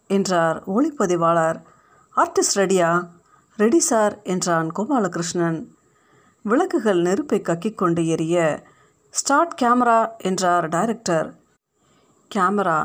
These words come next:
சின்ன குரலில் உருமியது. "ஆக்ஷன்" என்றார். கோபாலகிருஷ்ணன் ஒரு டாக்டரின் தோரணையோடு டக் டக் என ஷூக்கள் சப்திக்க நடந்து வந்தான். பையை வைத்தான்.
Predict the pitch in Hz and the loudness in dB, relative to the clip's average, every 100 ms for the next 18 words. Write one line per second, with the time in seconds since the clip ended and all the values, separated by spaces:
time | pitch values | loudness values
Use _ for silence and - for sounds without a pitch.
0 | 226 _ - 302 453 - - 190 180 185 | -4 _ -2 -2 0 -2 0 0 0 0
1 | 170 175 269 202 170 170 170 - _ _ | -2 -2 0 0 -2 -2 -4 -8 _ _
2 | _ _ 214 285 - 269 277 285 - _ | _ _ -4 -2 0 0 0 -2 -12 _
3 | - 196 190 175 165 - - _ _ _ | -4 -2 0 0 0 -4 -12 _ _ _
4 | _ _ - 175 196 233 196 175 170 196 | _ _ -10 -6 -2 -2 -2 -4 -8 -8
5 | 185 165 - _ _ _ 208 202 190 175 | -8 -8 -10 _ _ _ -2 0 0 0
6 | 190 - - 311 226 175 180 180 180 175 | 0 -2 -4 -2 -2 -2 0 0 -2 -4
7 | 180 185 175 175 - _ _ - 302 - | -4 -2 -4 -6 -16 _ _ -2 -2 -4
8 | _ 226 220 - - 190 170 170 320 349 | _ -4 -4 -8 -4 -2 0 0 -2 0
9 | 190 175 170 - 175 180 170 185 247 175 | -2 -2 -4 -4 -4 -2 -2 -4 -4 -2
10 | 170 170 170 165 151 - _ _ _ - | 0 2 2 0 -2 -10 _ _ _ -4
11 | 190 208 285 175 165 170 170 165 | -2 0 0 0 -2 -2 -2 -2